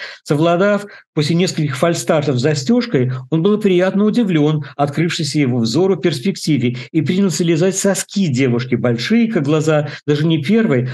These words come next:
а второй собаки, стерегущей огниво в одноименной сказке Ганса Христиана Андерсона. Но как только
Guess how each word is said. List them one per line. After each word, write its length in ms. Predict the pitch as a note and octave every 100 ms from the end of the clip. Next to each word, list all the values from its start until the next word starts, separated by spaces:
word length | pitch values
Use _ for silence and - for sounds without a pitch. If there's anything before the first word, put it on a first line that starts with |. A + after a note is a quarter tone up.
| -
а 100 | A3
второй 440 | - G#3 A2 F#3+
собаки, 720 | - D3+ B2 A#2+ A2+ A2+ - -
стерегущей 640 | - D#3+ D3 F3 D#3 D3
огниво 600 | C3 A2 D#3 G#3+ C3 A#2+ - -
в 80 |
одноименной 520 | C3 C#3+ C#3+ D#3+ F3 D#3
сказке 540 | - D3 - D3+ B2+ -
Ганса 500 | B2 D#3+ D#3 D#3 D3
Христиана 640 | B2+ B2 - B2+ C#3 C#3+
Андерсона. 680 | C#3 B2 A#2 A2 - A2+ A2+ - -
Но 100 | D#3
как 220 | G3+ -
только 460 | - G#3+ C3 A#2+